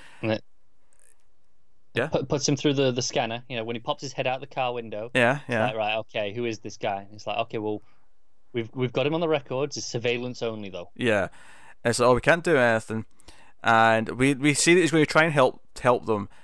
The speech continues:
Speaker 2: and they're running, and you get really worried. And this, do you know what I liked about this? This was an action scene, but it was a very different kind of action scene from the last two episodes. It was very exciting in a different kind of way. And exciting is not even the right word. It's exciting in a bad way. It's, it's like,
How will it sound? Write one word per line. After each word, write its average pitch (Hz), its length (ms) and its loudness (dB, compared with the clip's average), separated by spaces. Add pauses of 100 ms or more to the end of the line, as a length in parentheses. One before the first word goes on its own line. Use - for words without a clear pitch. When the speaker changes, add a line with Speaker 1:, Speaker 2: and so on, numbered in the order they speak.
(160)
Speaker 2:
and 113 200 2
they're 120 80 4
running, 120 400 2
and 117 140 0
you 117 60 0
get 117 140 2
really 165 200 2
worried. 120 320 4
And 110 100 0
this, 175 160 -2 (240)
do - 80 8
you - 20 12
know 269 80 12
what 233 60 12
I 196 40 10
liked 202 120 6
about 196 120 4
this? 190 80 0
This 185 120 -2
was 196 100 0
an 175 80 6
action 151 340 4
scene, 170 240 0
but 143 60 2
it 135 40 2
was 123 100 -2
a 127 40 2
very 151 120 4
different 123 320 -4
kind 120 280 -2
of 110 100 0
action 104 300 0
scene 104 200 -8
from 101 140 -8
the 98 60 0
last 101 220 0
two 87 140 -6
episodes. - 640 -10 (220)
It 127 80 2
was 127 100 4
very 156 280 8 (100)
exciting 127 420 2
in 117 80 0
a 110 80 0
different 107 320 -4
kind 104 140 -2
of 98 80 -4
way. 101 260 -4 (320)
And 127 140 2
exciting 208 260 8
is 156 80 2
not 143 80 4
even 117 160 0
the 104 60 0
right 101 180 2
word. 110 160 6
It's 107 80 -2
exciting 139 340 2
in 117 60 2
a 104 60 4
bad 104 260 6
way. 98 180 0
It's, 95 120 -4
it's 104 180 -2
like, - 200 -8